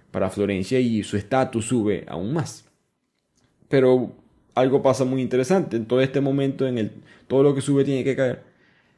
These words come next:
Si re-, si recuerdan el asesinato de Julián Medici, su hijo es adoptado por su hermano Lorenzo Medici. Ese hijo se convierte en el papa. Y ahora un Medici ocupa el trono papal, y eso por supuesto cambia todo, porque Maquiavelo,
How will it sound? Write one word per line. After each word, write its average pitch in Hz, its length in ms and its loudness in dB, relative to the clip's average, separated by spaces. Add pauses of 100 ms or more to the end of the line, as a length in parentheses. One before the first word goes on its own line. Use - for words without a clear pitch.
(160)
Si - 120 -8
re-, 120 240 0
si 135 160 0
recuerdan 131 520 4
el 131 100 0
asesinato 123 800 -2
de 110 200 -2
Julián 117 400 0
Medici, 143 600 -4 (260)
su 110 240 -2
hijo 131 320 4
es 120 80 2
adoptado 113 440 2
por 110 120 -6
su 110 100 -4
hermano 131 380 -2
Lorenzo 107 360 0
Medici. 143 420 -4
Ese 139 260 2
hijo 120 360 2 (400)
se 131 140 -2
convierte 139 300 2
en 147 60 0
el 143 120 -2
papa. - 360 -4 (560)
Y 120 100 0
ahora 123 120 4
un 151 140 2
Medici 160 580 0
ocupa 135 440 0
el 117 100 0
trono 117 280 0
papal, 113 400 0
y 107 120 2
eso 117 200 0
por 110 80 -6
supuesto 120 320 -4
cambia 98 380 -2
todo, 90 340 0
porque 110 240 -6
Maquiavelo, 151 600 0